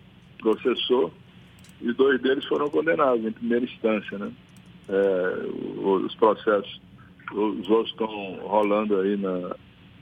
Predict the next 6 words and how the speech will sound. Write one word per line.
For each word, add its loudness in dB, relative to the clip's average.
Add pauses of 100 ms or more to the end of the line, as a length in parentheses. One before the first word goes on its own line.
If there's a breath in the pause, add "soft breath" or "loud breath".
(120)
pra 2
indenização, 0 (580)
é, 0
por 2
danos 2
morais. 2